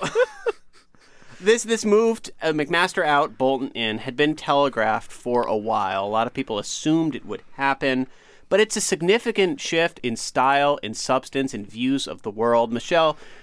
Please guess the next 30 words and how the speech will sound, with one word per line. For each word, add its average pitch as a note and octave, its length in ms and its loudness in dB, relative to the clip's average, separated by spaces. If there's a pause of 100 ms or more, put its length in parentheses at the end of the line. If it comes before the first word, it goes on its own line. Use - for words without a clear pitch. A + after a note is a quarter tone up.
you've G#3 180 -2
covered A3 380 2
Bolton D#3 340 2
for D#3+ 300 0
a C3 80 4
long C#3+ 400 4
time. D3 520 2
A C3 80 0
lot C#3 360 2
of - 180 -8
people F#3 600 0 (320)
are C#3 80 0
very A3 200 4
wary D#3+ 540 4
of C3 140 2
his C#3 180 0
views C3 320 2
on A#2+ 140 -2
Iran, B2+ 480 4
on G#2+ 120 -2
North A2 220 -2
Korea, A#2+ 460 0
talking A#2 420 -2
about A2 220 0
preemptive A2+ 580 -4
war, A#2+ 420 4
being A2 280 -4
a G#2+ 40 -12
big A2+ 280 -10
cheerleader A#2+ 800 0